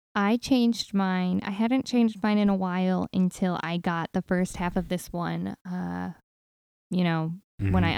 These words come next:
Speaker 1: unlocked it, I was like,
Speaker 2: Right.
Speaker 1: "Ah, gotta change it and find something that goes well with it." So Alyssa is a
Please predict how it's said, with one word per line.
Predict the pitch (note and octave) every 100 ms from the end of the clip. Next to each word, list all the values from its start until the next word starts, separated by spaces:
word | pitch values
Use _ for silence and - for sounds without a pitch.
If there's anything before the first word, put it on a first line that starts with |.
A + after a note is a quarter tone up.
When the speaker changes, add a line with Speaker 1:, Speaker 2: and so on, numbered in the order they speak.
| F3+
Speaker 1:
unlocked | E3+ D#3 D#3 -
it, | D3 - -
I | D#3+
was | D#3
like, | D#3+
Speaker 2:
Right. | E3+
Speaker 1:
"Ah, | F3+ E3+ -
gotta | E3 C#3+
change | - - -
it | - -
and | F3+
find | F3 F3
something | F#3 G#3 C4
that | B3+
goes | C#4+ C4+
well | C4 C4+
with | C4 B3+
it." | C4 -
So | - G3 F#3 -
Alyssa | F#3+ G#3 B3+ - G3 F3
is | F#3 F#3 F3 -
a | F#3 F3+ F#3 C4+